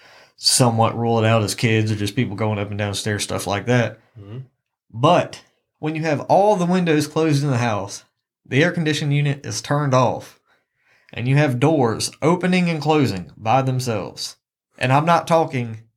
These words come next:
Speaker 1: just barely opening. I'm talking, like, slamming shut when you talk about certain people.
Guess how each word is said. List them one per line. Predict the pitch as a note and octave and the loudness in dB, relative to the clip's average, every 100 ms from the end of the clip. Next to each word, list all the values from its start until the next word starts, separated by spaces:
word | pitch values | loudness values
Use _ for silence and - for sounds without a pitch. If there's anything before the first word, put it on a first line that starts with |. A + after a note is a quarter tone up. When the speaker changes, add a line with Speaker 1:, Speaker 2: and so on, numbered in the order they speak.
| - | -4
Speaker 1:
just | C#3+ C#3+ - _ _ _ _ _ | 0 0 -2 _ _ _ _ _
barely | A2+ C3+ C#3+ C#3 B2+ | -2 2 2 2 2
opening. | B2+ B2 F2+ F2 | 2 0 -6 -8
I'm | A2+ | -4
talking, | D3 B2+ A#2+ G#2+ G#2 - | 0 0 0 -6 -10 -6
like, | A#2 A2 - | -6 -6 -10
slamming | - - D3 D#3 E3 D#3 B2+ | -4 -2 2 4 4 2 0
shut | A#2+ C3+ G2+ - - _ _ - G2 - _ _ _ _ _ | 2 2 0 -4 -18 _ _ -4 -4 -6 _ _ _ _ _
when | B2+ B2+ | -2 0
you | B2 A#2+ | 0 -2
talk | - D3 C#3+ | 0 2 2
about | C3+ C3 - | 2 0 2
certain | D3 C#3+ C3+ | 0 0 0
people. | C#3 C3+ F2+ - | 0 0 -2 -14